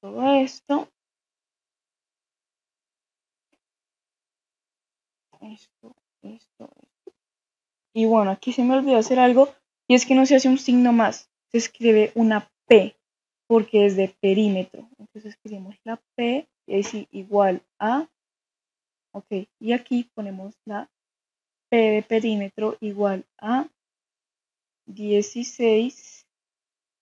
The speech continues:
y más dieciocho.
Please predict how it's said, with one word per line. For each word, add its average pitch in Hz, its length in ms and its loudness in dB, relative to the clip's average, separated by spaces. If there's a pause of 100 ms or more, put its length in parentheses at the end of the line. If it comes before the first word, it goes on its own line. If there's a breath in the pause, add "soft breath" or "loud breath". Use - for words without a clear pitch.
(540)
y 233 580 -2 (1400)
más 226 400 -8 (1200)
dieciocho. 202 920 -12